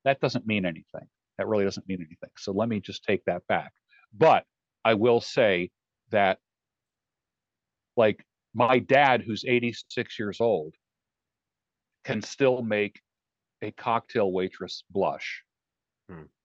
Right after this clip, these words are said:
Speaker 1: Like, when my dad, when my dad, uh, you know, when she takes the order, we're in a restaurant and she'll take the order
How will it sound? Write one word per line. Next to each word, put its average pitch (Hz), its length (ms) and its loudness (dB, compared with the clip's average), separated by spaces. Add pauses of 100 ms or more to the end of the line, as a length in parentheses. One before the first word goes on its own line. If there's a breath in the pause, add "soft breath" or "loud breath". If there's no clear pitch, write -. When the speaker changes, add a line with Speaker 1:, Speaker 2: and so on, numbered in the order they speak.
(1600)
Speaker 1:
Like, 131 280 4
when 120 200 2
my 131 160 6
dad, 131 440 4 (1500)
when 123 160 0
my 120 160 2
dad, 117 560 4 (160)
uh, 101 220 0 (100)
you 135 140 -2
know, 107 80 2
when 98 140 -2
she - 140 -8
takes - 360 -4
the 107 100 -2
order, 107 400 2 (460)
we're 120 140 -2
in 120 60 -2
a 107 40 -2
restaurant 110 520 0
and 104 100 -14
she'll - 220 -18
take 120 240 -4
the 104 120 -6
order 110 340 0